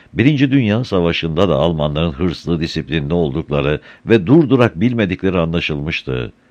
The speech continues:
Bu pek yakında nereye giderse gitsin Almanlarla karşılaşması anlamına geliyordu.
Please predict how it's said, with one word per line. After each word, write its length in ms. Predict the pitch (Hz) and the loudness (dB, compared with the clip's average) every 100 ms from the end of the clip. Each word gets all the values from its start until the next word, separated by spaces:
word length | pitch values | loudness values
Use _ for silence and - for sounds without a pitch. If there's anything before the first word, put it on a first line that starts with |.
| _ - _ | _ -20 _
Bu 120 | 98 - | -4 -2
pek 220 | 104 - | -4 -4
yakında 340 | 67 78 73 | -6 -2 -2
nereye 320 | 67 90 76 | -2 0 0
giderse 420 | 71 73 87 - 73 | 0 0 -2 -2 -4
gitsin 260 | 73 87 | -4 -4
Almanlarla 720 | 71 85 78 80 71 92 92 | 0 0 0 -2 0 0 0
karşılaşması 760 | 85 87 80 87 82 82 82 85 | 0 -2 0 -2 -2 -4 -2 -2
anlamına 440 | 76 71 71 71 | -2 -4 -4 -4
geliyordu. 720 | 65 67 65 64 58 58 104 | -2 -4 -2 -4 -6 -8 -10